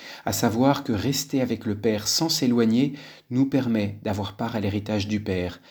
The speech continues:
d'en vivre et d'entendre le Père nous dire : « Toi, mon enfant, tu es toujours avec moi et tout ce qui est à moi est à toi. »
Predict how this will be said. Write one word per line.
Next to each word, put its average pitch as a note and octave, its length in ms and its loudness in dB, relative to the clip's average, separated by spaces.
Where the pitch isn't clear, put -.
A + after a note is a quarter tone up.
d'en A#2+ 180 2
vivre G#2 440 0
et A#2 80 0
d'entendre A#2+ 460 2
le G#2 140 0
Père A2+ 200 0
nous G#2+ 120 0
dire : « A2+ 360 -2
Toi, G#2+ 220 -4
mon G2+ 180 2
enfant, F#2 320 -4
tu - 180 -8
es F2+ 80 -4
toujours F#2+ 400 -4
avec F#2 240 -4
moi F2+ 260 -4
et B2 80 -8
tout B2+ 180 -8
ce - 160 -4
qui - 160 -6
est - 120 -8
à E2+ 60 -4
moi D2 300 -8
est G2 180 -8
à F#2 60 -2
toi. » - 340 -12